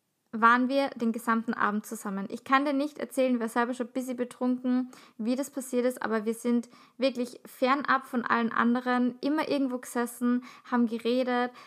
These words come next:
sind dann sicher zwei Stunden lang, ähm, auf den Felsen direkt beim Meer gesessen, haben da geredet. Das war so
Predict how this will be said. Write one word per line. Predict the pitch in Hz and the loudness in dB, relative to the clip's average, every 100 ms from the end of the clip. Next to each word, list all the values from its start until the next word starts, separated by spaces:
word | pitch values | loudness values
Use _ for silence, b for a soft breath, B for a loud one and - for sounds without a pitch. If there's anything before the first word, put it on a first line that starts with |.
| B | B
sind | - 254 247 | -2 0 0
dann | 240 | -2
sicher | 277 262 254 | -2 -4 -6
zwei | - 240 247 | 2 2 2
Stunden | - 262 254 247 | -2 -4 -2 0
lang, | 233 240 240 233 | 2 2 0 0
ähm, | 233 226 233 220 | 0 0 0 0
auf | - 233 233 | 0 0 0
den | 233 233 233 226 233 247 _ - 240 | 0 0 0 0 -2 -6 _ -10 -10
Felsen | - 247 233 262 262 254 | -4 0 2 2 2 0
direkt | 254 254 247 | 2 -2 0
beim | 240 233 | 0 2
Meer | 226 240 | 4 2
gesessen, | 247 - 247 247 - 240 247 | 0 -2 -2 -2 0 2 2
haben | 247 233 | 2 0
da | 226 226 233 | 2 2 2
geredet. | - 240 240 226 | 0 0 2 0
Das | 247 | -2
war | 247 240 | -2 -2
so | - - - 277 | -6 -4 2 4